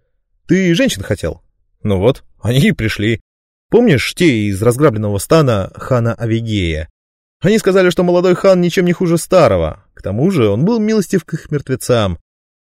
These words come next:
Да и идти ближе, и заблудиться сложно". Бояр фыркнул. Новость пришлась по душе.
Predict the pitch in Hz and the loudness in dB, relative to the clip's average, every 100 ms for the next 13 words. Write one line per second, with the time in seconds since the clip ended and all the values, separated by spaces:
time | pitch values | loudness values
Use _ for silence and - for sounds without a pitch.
0 | _ 185 262 165 123 - 185 113 127 95 | _ 0 0 0 -2 -2 -2 0 -2 -2
1 | 92 85 87 87 98 123 139 120 117 101 | -4 -6 -8 -8 -6 -6 -6 -6 -4 -4
2 | 98 85 _ _ _ _ _ _ _ _ | -6 -8 _ _ _ _ _ _ _ _
3 | _ - 98 92 90 - 87 78 85 - | _ -4 0 0 0 -4 -10 -10 -12 -16
4 | _ _ _ _ _ _ 101 123 175 110 | _ _ _ _ _ _ -2 2 2 2
5 | 87 - 147 165 226 208 - 165 156 226 | -6 -8 -6 -2 0 0 0 0 0 2
6 | 151 98 | 2 2